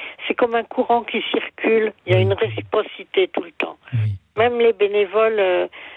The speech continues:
Speaker 1: euh, de la Voyage Vincennes, euh, nous le disent. Ça leur apporte aussi quelque chose à elles.
Speaker 2: Janine, merci pour, euh, cet hommage ce soir à vos parents, à toutes les
Speaker 1: Est-ce que je peux
Speaker 2: associations.
Speaker 1: encore donner un
Speaker 2: Allez-y.
Speaker 1: remerciement ?
Speaker 2: Allez-y, Janine.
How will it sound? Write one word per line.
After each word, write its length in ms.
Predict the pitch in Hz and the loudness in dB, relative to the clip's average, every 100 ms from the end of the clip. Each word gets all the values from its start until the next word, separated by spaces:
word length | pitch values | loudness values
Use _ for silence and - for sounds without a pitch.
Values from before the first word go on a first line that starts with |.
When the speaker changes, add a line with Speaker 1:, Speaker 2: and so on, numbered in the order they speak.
| - _ 190 | -20 _ 0
Speaker 1:
euh, 140 | 185 | 0
de 180 | 170 185 | 2 0
la 160 | 190 185 | 0 0
Voyage 320 | 190 190 175 180 | -2 -2 -2 -2
Vincennes, 560 | 180 - 233 233 220 | -2 -2 -2 -2 -2
euh, 400 | 196 180 185 196 | -2 0 -2 0
nous 100 | 208 | -2
le 80 | 196 | -2
disent. 320 | - 202 175 - _ _ _ _ _ _ _ _ _ _ - - | -6 -6 -6 -16 _ _ _ _ _ _ _ _ _ _ -8 -4
Ça 80 | 202 | -2
leur 180 | 208 | 0
apporte 360 | 202 _ 208 - | -2 _ -8 -4
aussi 240 | 214 - - | -6 -6 -6
quelque 320 | 185 - 185 | -6 -4 -4
chose 260 | - 180 | -2 0
à 200 | 175 170 | 0 -2
elles. 220 | 165 160 156 _ _ _ _ _ _ _ _ _ _ _ | -4 -6 -14 _ _ _ _ _ _ _ _ _ _ _
Speaker 2:
Janine, 720 | - 113 120 127 156 127 110 - | -10 -2 2 2 2 0 -4 -4
merci 420 | 131 139 - - 170 | -2 -2 -4 -8 -10
pour, 320 | - 127 120 | -6 -6 -2
euh, 300 | 117 117 120 135 | -2 -2 -8 -12
cet 260 | - 127 | -8 -2
hommage 380 | 139 139 147 214 | 0 2 2 0
ce 120 | 139 | -2
soir 380 | 123 - 127 120 - | -6 -2 -2 -2 -2
à 80 | |
vos 160 | 120 135 | 0 0
parents, 540 | 131 123 110 117 151 | 0 -2 0 0 -2
à 180 | - 113 | -4 -6
toutes 220 | - 147 | -6 -4
les 140 | 139 135 | -2 0
Speaker 1:
Est-ce 120 | 131 | 0
que 80 | 247 | 0
je 120 | - | 0
peux 60 | 131 | -2
Speaker 2:
associations. 220 | 233 220 | 2 0
Speaker 1:
encore 300 | - 240 214 | 0 -4 -2
donner 320 | 202 175 160 | 2 4 4
un 80 | 127 | 2
Speaker 2:
Allez-y. 100 | 127 | 0
Speaker 1:
remerciement ? 520 | 175 - 127 _ 170 | -2 -6 -12 _ -2
Speaker 2:
Allez-y, 300 | 156 156 123 | 0 2 0
Janine. 360 | 117 110 104 | -4 -6 -8